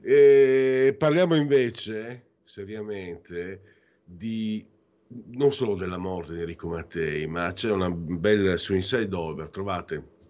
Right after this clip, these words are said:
proprio da una bellissima analisi di Andrea Muratore che abbiamo, eh, in linea con noi, perché chi non può, non ho una cultura,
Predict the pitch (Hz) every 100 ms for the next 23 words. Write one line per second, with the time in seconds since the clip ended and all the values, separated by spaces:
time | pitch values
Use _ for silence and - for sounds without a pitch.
0 | _ _ _ _ - 90 101 85 98 98
1 | 101 98 107 117 - 101 92 92 92 92
2 | 85 82 - - - - 92 95 101 107
3 | 101 95 98 104 98 92 85 90 90 85
4 | 82 80 - - 80 80 87 85 87 85
5 | 82 85 80 78 73 71 73 - - -
6 | - - 135 135 131 113 113 95 87 98
7 | - - - - _ _ _ - - _
8 | - - 196 208 185 - - - - -
9 | - - - - - - 101 98 - -
10 | 135 139 147 127 - 107 120 123 120